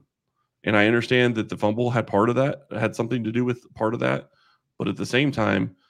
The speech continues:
it, they also had two other drives where they didn't score points in the first quarter.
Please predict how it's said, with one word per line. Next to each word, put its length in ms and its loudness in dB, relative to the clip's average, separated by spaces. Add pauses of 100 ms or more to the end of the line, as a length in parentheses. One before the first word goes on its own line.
(240)
it, 240 -6
they 140 -2
also 300 -4
had 160 0
two 180 0
other 140 0
drives 380 -2
where 100 -4
they 80 -2
didn't 280 -4
score 220 -10
points 380 -6
in 200 -4
the 80 -4
first 240 -12
quarter. 340 -10